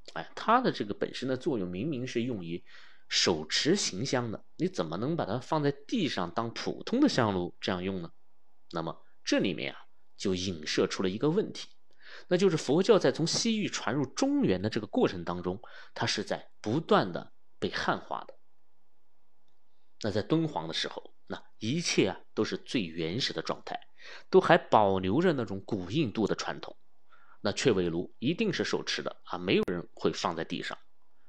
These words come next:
那而且不仅仅是香炉，那包括莫高窟早期壁画上的那些人物，你一眼一看啊，就知道那是一个外国人。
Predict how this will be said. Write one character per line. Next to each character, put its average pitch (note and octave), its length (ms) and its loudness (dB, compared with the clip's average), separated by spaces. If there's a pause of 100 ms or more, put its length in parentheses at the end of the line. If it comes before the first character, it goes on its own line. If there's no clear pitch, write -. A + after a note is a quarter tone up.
(440)
那 D#3+ 140 8
而 F3 80 6
且 E3+ 100 4
不 - 320 2
仅 A#2+ 200 0
仅 A2+ 140 0
是 G#2 120 -2
香 F#3+ 240 4
炉， A2 200 -4 (300)
那 F3+ 100 4
包 F#3 160 8
括 F#3 140 6
莫 F3+ 300 6
高 E3 200 6
窟 E3+ 200 4
早 G2+ 240 4
期 - 160 2
壁 E3 160 4
画 C3 180 8
上 A#2+ 180 2
的 A2 120 4
那 C3+ 80 2
些 C3 140 2
人 G#2 280 2
物， F3 220 -2
你 G#2+ 100 -6
一 G#3+ 300 2
眼 - 260 0 (120)
一 - 120 -2
看 - 320 0
啊， - 180 -6
就 - 160 2
知 C3 140 -4
道 B2 140 2
那 A2 100 2
是 - 160 -6
一 F2+ 100 2
个 A2 120 2
外 A2+ 220 4
国 - 180 -6
人。 G1+ 120 -12